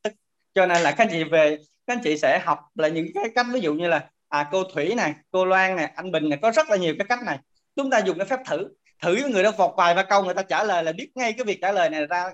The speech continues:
ra cái nhóm nào. Nó rất là tuyệt vời các anh chị. Cho nên là ở trong đây tác giả ngày hôm nay nói là sao? Chúng ta phải có cái tuyên ngôn.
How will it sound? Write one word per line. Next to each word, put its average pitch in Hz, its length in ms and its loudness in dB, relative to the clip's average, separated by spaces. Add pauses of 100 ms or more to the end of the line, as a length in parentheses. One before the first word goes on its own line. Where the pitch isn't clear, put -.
ra 175 100 -2
cái 202 100 -8
nhóm 220 180 -4
nào. 165 140 -6 (260)
Nó 226 120 2
rất 180 120 0
là 180 120 0
tuyệt 156 140 -4
vời 139 180 0
các 165 60 -4
anh 185 100 -4
chị. 131 120 -10 (300)
Cho 196 100 4
nên 185 160 4
là 165 160 0
ở 165 140 4
trong 202 200 0
đây 185 100 4
tác 226 180 -2
giả 147 160 0
ngày 165 140 -2
hôm 165 100 -4
nay 175 120 -2
nói 180 160 -2
là 180 100 0
sao? 156 140 -2 (280)
Chúng 247 160 -8
ta 190 120 2
phải 165 100 -2
có 233 100 -2
cái 240 220 -4
tuyên 208 200 0
ngôn. 190 180 2